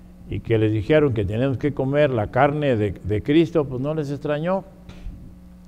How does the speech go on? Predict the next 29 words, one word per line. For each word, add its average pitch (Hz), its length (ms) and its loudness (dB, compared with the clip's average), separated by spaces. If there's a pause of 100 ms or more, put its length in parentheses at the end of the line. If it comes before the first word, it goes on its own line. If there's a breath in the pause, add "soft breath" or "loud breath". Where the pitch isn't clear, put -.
(1080)
Y - 80 0
entonces, 147 300 2
según 131 280 2
resucitó 95 580 -2
a 135 60 6
estos 110 240 -2
tres 123 220 0
niños 127 240 -2
que 95 80 -6
lo 85 100 -6
tenían 107 380 -4
en 110 80 -4
cubetas, 135 640 -4
aquí 117 220 -8
tenemos 117 460 -6
una 113 140 -4
imagen. 104 520 -6
Los 107 160 -2
niños 131 280 -2
se 120 80 -8
me 107 140 -6
los 101 140 -6
han 131 160 -4
robado 117 520 -2
y 107 40 -10
tengo 107 260 -6
que 107 140 -6
comprar 104 420 -4
más. 107 400 -4